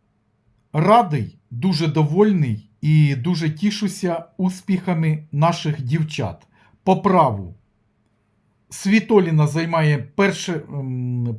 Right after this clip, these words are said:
першу двадцятку, місце в першій двадцятці. По праву, е, Марта Костюк повинна займати місце в першій тридцятці. Ну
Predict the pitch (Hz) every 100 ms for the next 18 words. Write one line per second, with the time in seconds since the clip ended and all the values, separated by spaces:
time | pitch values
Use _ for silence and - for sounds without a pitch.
0 | 110 180 147 170 147 165 - 185 185 -
1 | 220 214 - 156 202 - 175 147 - 170
2 | 151 160 135 147 147 151 143 - 143 143
3 | _ _ _ _ _ - - _ _ -
4 | _ - 208 220 226 214 156 127 98 -
5 | _ _ _ _ _ - 120 120 127 196
6 | 214 214 - 202 - 214 208 - _ -
7 | 180 185 185 180 156 165 165 156 151 147
8 | 143 143 165 180 - 151 120 - 175 156
9 | - 151 - 180 196 - - 156 - -
10 | 185 190 - _ _ _ _ _ _ _
11 | _ _ - 151 220